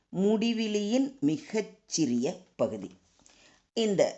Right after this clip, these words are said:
புதிய ஏற்பாட்டு காலத்திலும் யுகத்திலும் எல்லாம் இலவசம். இயேசு அதற்கெல்லாம் விலை செலுத்தி விட்டார்.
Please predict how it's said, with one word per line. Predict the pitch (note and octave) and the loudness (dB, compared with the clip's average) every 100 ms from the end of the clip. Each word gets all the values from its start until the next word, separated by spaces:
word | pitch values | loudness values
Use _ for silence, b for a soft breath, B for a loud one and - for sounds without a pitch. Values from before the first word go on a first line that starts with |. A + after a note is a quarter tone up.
| - _ | -14 _
புதிய | - A3+ B3 B3 - - | -4 -2 2 2 2 2
ஏற்பாட்டு | D3+ E3 - E3+ E3 D#3 - | 4 4 2 0 0 -4 -2
காலத்திலும் | B2 A#2+ C3+ B2 D#3+ E3 F3 - | 2 2 2 -2 -4 -2 -4 -4
யுகத்திலும் | B2 A#2 D3 - - G#3 B3 B2+ C#3+ - B B - A#2+ | -4 -2 -2 -4 -2 2 2 0 -2 -6 B B -14 -4
எல்லாம் | B2 F3 D#3+ C#3 A#2+ G#2+ G2 C#3+ - _ | 4 6 6 2 0 -4 -6 -8 -10 _
இலவசம். | A#2 A2+ F#2 - - - _ _ - | -6 -4 -6 -8 -10 -16 _ _ -6
இயேசு | B2 D3 F3+ - G3 B2 - b b | 0 0 0 0 0 0 -4 b b
அதற்கெல்லாம் | b B2+ B2 A#2+ - - C#3+ C#3+ C#3+ C3 A2+ A2+ E3+ - | b 0 0 -2 -10 -2 2 2 0 -2 -4 -4 -6 -10
விலை | G#2+ A#2+ C3 C#3+ - _ | -6 -2 -2 -4 -12 _
செலுத்தி | - - A#2 F#2 - - - | -10 -4 -4 -4 -10 -12 -12
விட்டார். | G#2 - - | -16 -14 -14